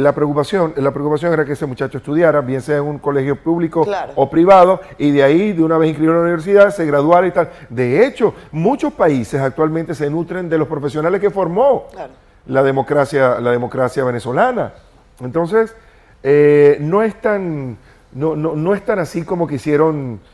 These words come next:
Speaker 1: Eh, eh,
Speaker 2: Pintarlo.
Speaker 1: eh, pintarlo, como quisieron, como quisieron pintarlo.
Speaker 2: Eso fue antes. Recientemente, Daniel, eh, tú no eres un hombre de muchas polémicas.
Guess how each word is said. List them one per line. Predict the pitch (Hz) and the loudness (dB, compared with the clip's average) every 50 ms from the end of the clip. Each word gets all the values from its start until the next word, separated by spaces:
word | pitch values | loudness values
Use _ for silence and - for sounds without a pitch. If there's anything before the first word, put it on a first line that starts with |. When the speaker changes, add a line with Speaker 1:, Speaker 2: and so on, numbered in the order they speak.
| _ _ _ _ - | _ _ _ _ -4
Speaker 1:
Eh, | 123 127 127 127 123 120 120 117 113 113 113 113 110 107 107 104 104 101 101 101 95 85 - - - | -2 0 0 0 0 0 0 0 0 0 0 0 0 -2 -2 -2 -4 -4 -6 -6 -8 -10 -12 -14 -14
eh, | - 113 117 | -12 -6 -6
Speaker 2:
Pintarlo. | 117 226 214 - - 196 185 165 - 127 127 131 | -6 -6 -4 -4 -4 -4 -6 -4 -4 -4 -4 -4
Speaker 1:
eh, | |
pintarlo, | 131 - 160 151 131 113 - 160 139 123 117 107 107 113 | -2 -4 -4 -4 -4 -6 -2 0 2 2 2 0 -4 -4
como | - 135 127 127 | -6 -6 -8 -8
quisieron, | - 127 113 - 151 147 151 147 123 - - - _ _ | -8 -10 -6 -4 -2 -2 -2 -2 -4 -10 -20 -20 _ _
como | - 135 135 113 | -6 -6 -6 -6
quisieron | 117 107 131 135 135 135 | -6 -6 -4 -4 -4 -4
pintarlo. | - 117 104 - 101 82 82 - - | -8 -12 -12 -12 -12 -14 -10 -10 -10
Speaker 2:
Eso | 330 - 415 | -8 -8 -8
fue | 370 - 262 247 208 | -10 -8 -8 -6 -6
antes. | 170 147 135 131 127 131 - - - - - - - _ _ | -6 -8 -8 -10 -18 -20 -20 -20 -20 -18 -18 -18 -20 _ _
Recientemente, | 214 - 269 277 269 - 381 427 392 339 240 202 180 165 151 143 - 147 | -10 -8 -8 -8 -8 -10 -10 -10 -8 -8 -10 -8 -8 -12 -12 -10 -10 -8
Daniel, | 131 135 135 127 135 139 131 127 120 - | -8 -8 -10 -12 -12 -12 -12 -12 -12 -10
eh, | - 202 202 - | -12 -12 -10 -10
tú | - 269 | -10 -8
no | 277 320 311 | -6 -6 -8
eres | 285 277 - | -8 -8 -10
un | 262 254 240 | -10 -10 -10
hombre | 240 233 220 220 | -8 -8 -8 -8
de | 180 175 | -8 -8
muchas | 175 180 202 - - 202 - | -10 -12 -12 -10 -10 -12 -10
polémicas. | - 160 151 147 151 165 165 151 139 131 120 - 165 - - - - | -10 -10 -8 -6 -6 -6 -8 -10 -14 -18 -16 -16 -18 -16 -16 -20 -20